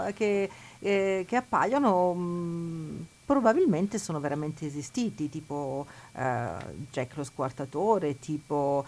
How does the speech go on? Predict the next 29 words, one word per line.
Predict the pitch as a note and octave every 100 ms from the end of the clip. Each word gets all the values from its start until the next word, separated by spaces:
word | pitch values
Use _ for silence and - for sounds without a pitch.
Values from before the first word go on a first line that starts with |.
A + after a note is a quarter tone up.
| - -
eh, | D#3 D3+ C#3 C3 G#2+
Alice | A2 D3+ D#3+ D#3 D#3+
Liddell | D3+ D#3 D#3 D3 D3 D3
e | D3 D#3 F3+
Alice | E3 D#3+ D#3+ -
Keppel, | G3+ A3 - - E3 D#3+
tipo | - F3+ - E3 D#3 E3
l'inquisitore, | E3+ E3+ F#3 D#3+ D3 C#3 C4 B3+ F3 F3
quindi, | A#3 D#4+ D4 C4 C4 - - -
ehm, | - B3+ B3+ B3+ B3+ B3+ B3 B3 B3
chissà, | - G4 - - E3+
magari | F#3+ A3 C#3 D3 D#3+
c'è | -
poi | D3 F3 D#3 D#3+
un | D#3+ F3
interesse | F#3+ F3+ F#3 E3 D#3+ - E3+ D#3 C#3+ C#3+ C#3+ C#3
o | C3
uno | F3+ F#3+
stimolo | - F3+ F3 F3 D#3
a |
scoprire, | D#3 - F3+ E3+ F3 E3+ E3 D#3 D3+ - - -
eh, | D#3+ D3+
fatti | D3+ E3+ -
storici | F#3+ - C#3 C#3+ - E3 D#3 D3+
o | D#3+
personaggi | F3 E3 - E3+ D3 C#3
realmente, | D#3 D3 D3 C#3 C3+ D3+ C3+ -
eh, | D3 C#3 C3+
vissuti. | D3+ - - A#2+